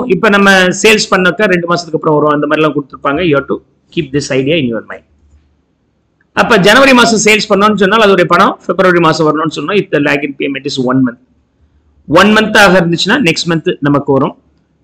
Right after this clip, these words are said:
டூ மந்த்ஸா இருந்தா ரெண்டு மாசம் தள்ளி போடுங்க. இந்த மாதிரி வர்றது ஒரு செட். But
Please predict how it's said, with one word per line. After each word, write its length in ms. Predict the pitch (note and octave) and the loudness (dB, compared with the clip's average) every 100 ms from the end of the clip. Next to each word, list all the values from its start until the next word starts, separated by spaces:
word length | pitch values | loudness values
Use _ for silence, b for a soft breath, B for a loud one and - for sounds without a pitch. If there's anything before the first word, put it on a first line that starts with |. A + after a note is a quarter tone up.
| _ | _
டூ 80 | - A#3 | 4 4
மந்த்ஸா 220 | A3+ A#3 | 4 2
இருந்தா 180 | G#3 B3 G3+ | 2 4 2
ரெண்டு 120 | G3 | 2
மாசம் 180 | F#3+ - | 0 2
தள்ளி 160 | E3 E3 | 0 2
போடுங்க. 260 | D3 C3 C3+ - - | 2 0 -2 -8 -4
இந்த 100 | D#3 D#3+ | 0 2
மாதிரி 140 | E3+ F4+ - | 2 0 -2
வர்றது 200 | D3 D3+ E3 | 0 2 2
ஒரு 100 | C#3+ - | 0 -4
செட். 180 | A#2+ _ _ _ _ _ _ _ _ _ _ _ _ _ _ | -16 _ _ _ _ _ _ _ _ _ _ _ _ _ _
But 120 | - | -4